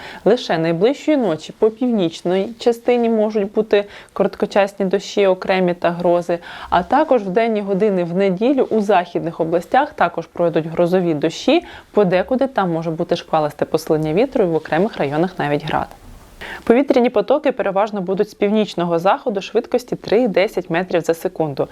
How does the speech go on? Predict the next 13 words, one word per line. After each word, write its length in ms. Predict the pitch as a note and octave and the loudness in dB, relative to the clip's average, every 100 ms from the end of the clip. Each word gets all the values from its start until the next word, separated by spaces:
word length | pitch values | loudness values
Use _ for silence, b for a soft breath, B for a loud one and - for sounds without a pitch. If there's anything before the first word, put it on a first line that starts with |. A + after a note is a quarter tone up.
| B B B - | B B B 0
На 60 | |
початку 420 | F#3 A3+ G#3+ - | 2 2 2 2
наступного 540 | G3+ G3+ G3+ F3+ E3+ E3+ | 0 0 -2 -2 -4 -2
тижня 340 | A3+ C#4+ A#3 | 0 0 0
в 60 | E3+ | 0
день 200 | F3+ G#3 | -2 0
в 40 | |
Україні, 480 | E3+ - D#3+ A3 G#3+ | -2 0 2 2 0
крім 220 | - F#3 | 0 0
західних 580 | F3 F3+ E3 D#3+ D3+ - | 2 0 0 -4 -6 -6
областей 440 | D3 D#3 - G#3 | -4 -4 0 0
та 140 | A3+ D3+ | 0 -2
Криму, 400 | - G#3+ B3+ | 0 2 2